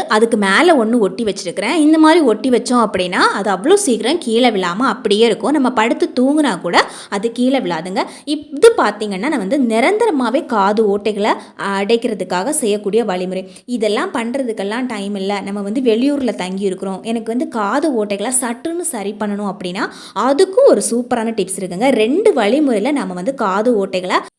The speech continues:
ஈஸியாவே சரி பண்ணி எடுத்துடலாம். இதுக்கு நமக்கு தேவைப்படுறது பார்த்தீங்கன்னா, இந்த மாதிரி ஒட்டுறதுக்கு யூஸ் பண்ணக்கூடிய டேப் தான். நான் முதல்ல யூஸ் பண்ண இல்லைங்களா, அதே தான். இதுல கொஞ்சம் இந்த மாதிரி கட் பண்ணி எடுத்துக்கோங்க. சின்னதா தான் கட் பண்ணணும், ரொம்ப பெருசா வந்து நம்ம கட் பண்ணி எடுக்கக்கூடாது.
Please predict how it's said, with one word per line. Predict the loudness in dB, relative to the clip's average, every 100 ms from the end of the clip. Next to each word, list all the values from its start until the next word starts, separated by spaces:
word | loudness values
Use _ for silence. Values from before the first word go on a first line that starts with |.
| _
ஈஸியாவே | -2 0 2 6 6 6 4 4
சரி | 0 2 2
பண்ணி | 2 0 2 0
எடுத்துடலாம். | 0 -2 -6 -2
இதுக்கு | 4 6 6 4
நமக்கு | 4 2
தேவைப்படுறது | 4 4 6 4 2 2
பார்த்தீங்கன்னா, | 0 0 -2 0 2
இந்த | 2 2
மாதிரி | 2 2 4
ஒட்டுறதுக்கு | 2 2 2 2 2
யூஸ் | 2 2 2
பண்ணக்கூடிய | -2 -2 -2 0 0
டேப் | 2 0 0
தான். | -2 -2 -4 -6
நான் | -4 0
முதல்ல | 2 4 4
யூஸ் | 4 2
பண்ண | 0
இல்லைங்களா, | 0 0 2
அதே | 2 4 6 8
தான். | 6 0
இதுல | -2 0 2
கொஞ்சம் | 2 2 2 4 4
இந்த | 2
மாதிரி | -2 -2 0
கட் | -2 -4
பண்ணி | -4 -2
எடுத்துக்கோங்க. | 0 -2 -4 -4 -4 -2 -6
சின்னதா | -2 -2 0 0
தான் | 0 -2
கட் | -2 -4
பண்ணணும், | -6 -4 -4 -6 -14 -10
ரொம்ப | -4 -2 0 2
பெருசா | 2 2 2 2 2
வந்து | 0
நம்ம | 0 -2
கட் | -4 -6
பண்ணி | -4 -2
எடுக்கக்கூடாது. | 0 0 -2 -2 -4 -6